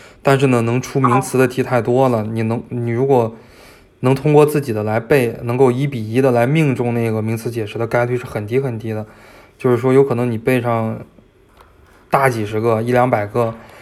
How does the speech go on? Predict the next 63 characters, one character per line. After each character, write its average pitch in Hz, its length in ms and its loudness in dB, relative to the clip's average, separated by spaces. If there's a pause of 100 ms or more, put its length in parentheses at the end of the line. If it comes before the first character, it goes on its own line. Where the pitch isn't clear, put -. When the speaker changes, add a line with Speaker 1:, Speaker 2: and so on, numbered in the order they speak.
(400)
Speaker 1:
就 120 160 2
是 113 100 0
都 131 140 4
未 147 180 4
见 123 180 4
得 110 160 2
能 110 140 -2
够 110 420 -2 (440)
考 110 240 -2
那 117 120 0
六 135 200 8
个， 113 80 2
未 131 140 0
见 127 160 0
得 120 100 -2
能 120 140 -4
够 123 100 0
命 135 240 0
中 117 200 0
一 110 80 -2
个， 113 200 -2 (580)
所 - 220 -2
以 120 260 2
名 113 160 0
词 139 160 -2
解 117 180 -2
释 107 120 -2
的 120 80 2
话， 120 160 2
最 117 140 -2
后 127 120 2
可 117 160 -4
以 123 120 -2
少 113 200 -6
花 117 220 0
一 131 40 2
点 113 160 0
时 107 180 -10
间 113 180 -4
来 107 120 -6
看。 110 260 -8 (600)
最 143 100 6
后 143 220 4
的 117 100 2
话， 113 360 4
Speaker 2:
哦。 117 80 -4
Speaker 1:
你 117 80 -4
如 127 120 0
果 131 140 4
自 139 120 -6
己 120 140 -4
手 113 280 -6
里 127 120 2
边 117 220 0
有 110 160 -4
那 117 200 -4
个 113 380 -2
预 123 120 -4
测 123 160 0
题， 113 340 -4
或 117 200 -2
者 113 120 0
说 120 340 0